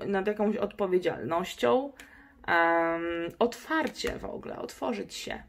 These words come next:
Otworzyć się, kochani. Miłość do siebie. Otwieramy się na to, co sprawia nam przyjemność. Otwieramy się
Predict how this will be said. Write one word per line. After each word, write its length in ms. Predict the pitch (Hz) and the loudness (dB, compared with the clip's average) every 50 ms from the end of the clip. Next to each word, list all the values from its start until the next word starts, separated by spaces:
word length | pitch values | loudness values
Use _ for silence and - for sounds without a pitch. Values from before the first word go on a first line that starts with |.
| _ _ - | _ _ -2
Otworzyć 680 | 233 240 233 - - 269 269 277 247 240 247 226 - | -2 -2 -2 0 -2 -2 0 0 0 0 -2 -2 -2
się, 180 | - - 240 233 | 0 0 0 0
kochani. 500 | - 208 208 208 185 165 156 - - - - - - - - | 0 -2 0 0 0 0 -2 -6 -8 -10 -14 -18 -16 -10 -2
Miłość 460 | 202 214 240 269 285 285 285 285 254 | 0 2 2 4 4 6 6 6 4
do 200 | 208 214 226 226 | 4 4 4 4
siebie. 420 | 226 - - 240 214 175 170 165 - | 4 4 4 4 4 4 2 0 0
Otwieramy 480 | 196 - - 240 240 247 247 247 247 | -2 0 4 4 4 4 4 2 2
się 100 | 240 233 | 2 2
na 160 | 214 214 220 | 2 2 2
to, 120 | 220 220 220 | 2 2 -2
co 180 | 220 - 226 | 0 0 -2
sprawia 380 | 220 220 - - 214 208 208 196 | -2 0 0 0 0 2 2 2
nam 200 | 190 185 180 185 | 2 2 0 0
przyjemność. 760 | 180 - - 90 90 - - - - - - - - - - - - - - - - | -2 -4 -4 -2 -2 -2 -2 -4 -6 -8 -10 -12 -14 -18 -20 -20 -20 -20 -20 -18 -6
Otwieramy 520 | - 196 - - - 220 226 233 233 240 240 | -6 -6 -4 2 4 6 6 6 6 4 2
się 160 | - 240 | 2 2